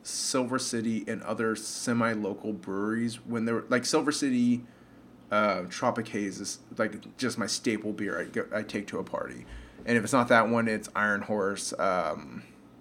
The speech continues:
Irish Death, or it's Bellbreaker something. It's, I mean, there's just so many good local breweries that I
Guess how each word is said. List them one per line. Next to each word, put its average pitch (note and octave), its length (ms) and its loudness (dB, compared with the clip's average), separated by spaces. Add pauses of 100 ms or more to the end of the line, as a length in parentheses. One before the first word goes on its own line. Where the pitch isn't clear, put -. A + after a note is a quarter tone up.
(800)
Irish G2+ 320 4
Death, - 340 -2
or F2 520 0 (920)
it's F#2+ 180 -4
Bellbreaker G2+ 840 0
something. F#2+ 640 -4
It's, - 600 -2 (120)
I B2+ 60 2
mean, C3 220 4
there's A#2 320 2
just C3+ 200 -2 (100)
so A#2+ 200 -8
many A2 300 -4
good G2 200 -6
local G2+ 260 -4
breweries G#2+ 480 0
that - 180 0
I D#2 180 -2